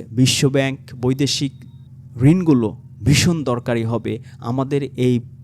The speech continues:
ভঙ্গুর অর্থনীতিকে টেনে তুলতে। ডক্টর ইউনূস এই জায়গায় আমাদের জন্য বিশাল এক প্লাস পয়েন্ট হতে পারেন। তাছাড়া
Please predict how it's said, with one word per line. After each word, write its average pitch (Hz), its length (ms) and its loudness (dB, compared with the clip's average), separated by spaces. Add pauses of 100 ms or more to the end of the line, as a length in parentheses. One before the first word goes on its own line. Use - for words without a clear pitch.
(160)
ভঙ্গুর 156 460 0 (200)
অর্থনীতিকে 151 640 -6
টেনে 123 300 -2
তুলতে। - 400 -6 (840)
ডক্টর 135 280 2 (120)
ইউনূস 139 380 2 (460)
এই 139 240 4
জায়গায় 135 340 0 (340)
আমাদের 131 460 0
জন্য 131 140 -2 (160)
বিশাল 135 320 2
এক 127 120 -2 (140)
প্লাস 117 200 0 (120)
পয়েন্ট 120 240 -6 (100)
হতে 117 180 -4
পারেন। 95 320 -8 (960)
তাছাড়া 180 320 2